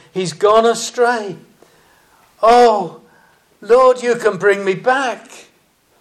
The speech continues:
It's, it's a far different thing to the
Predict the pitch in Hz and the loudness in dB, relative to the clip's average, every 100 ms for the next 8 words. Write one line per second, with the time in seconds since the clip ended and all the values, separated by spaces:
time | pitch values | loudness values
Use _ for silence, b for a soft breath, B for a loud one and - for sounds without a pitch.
0 | _ 226 - - b b b b b b | _ -4 -4 -12 b b b b b b
1 | _ _ _ 226 226 214 - - 214 196 | _ _ _ -2 0 -2 -4 -6 -6 -4
2 | 247 269 277 262 240 233 170 214 202 180 | 0 2 2 -2 -4 -6 -4 -4 -4 -8
3 | - 175 180 165 | -8 -4 -4 -4